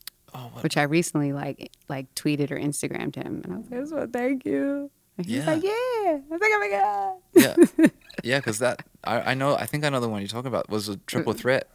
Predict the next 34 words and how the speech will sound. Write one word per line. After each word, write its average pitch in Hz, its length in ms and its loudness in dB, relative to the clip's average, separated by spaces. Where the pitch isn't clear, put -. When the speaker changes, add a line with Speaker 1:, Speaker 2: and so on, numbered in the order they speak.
Speaker 2:
yeah. 180 380 10
Speaker 1:
Yeah, 120 140 2
Speaker 2:
It 180 80 8
was, 170 80 4
Speaker 1:
yeah. 156 40 6
Speaker 2:
like, 165 160 6
Red 156 160 6
and 156 140 8
Green 156 320 6
cover. 156 400 8
Speaker 1:
Yeah. 135 280 2
Speaker 2:
Yeah. 160 300 4
So - 220 0
that 156 460 12
was, 156 220 4
like, - 460 -2
the, 156 220 2
well, 156 200 4
that 196 300 8
and 160 220 6
Buju's, 151 760 2
um, 147 680 2
Buju's, 160 680 4
uh, - 800 0
album 165 720 0
were 143 320 2
the 135 120 0
first - 600 4
times 151 500 4
that - 120 0
I 151 220 8
had 143 180 -2
discovered - 440 -4
reggae - 340 -2